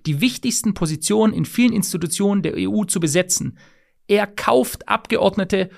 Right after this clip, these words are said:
und andere Führungskräfte, um den geschriebenen Plan auszuführen, der sich gegen alle christlichen und national orientierten politischen Kräfte richtet. Er richtet sich gegen uns. Es geht darum, wie man Europa verändern kann und wie man alles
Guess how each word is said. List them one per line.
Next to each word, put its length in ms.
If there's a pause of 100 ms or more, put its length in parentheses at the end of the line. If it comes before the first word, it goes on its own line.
und 180
andere 300
Führungskräfte, 920 (460)
um 160
den 120
geschriebenen 560
Plan 320
auszuführen, 760
der 140
sich 220
gegen 360
alle 240
christlichen 640
und 220
national 580
orientierten 640
politischen 420
Kräfte 360
richtet. 360 (320)
Er 140
richtet 320
sich 280
gegen 280
uns. 400 (320)
Es 200
geht 220
darum, 360
wie 80
man 120
Europa 540
verändern 640
kann 240
und 160
wie 80
man 240
alles 500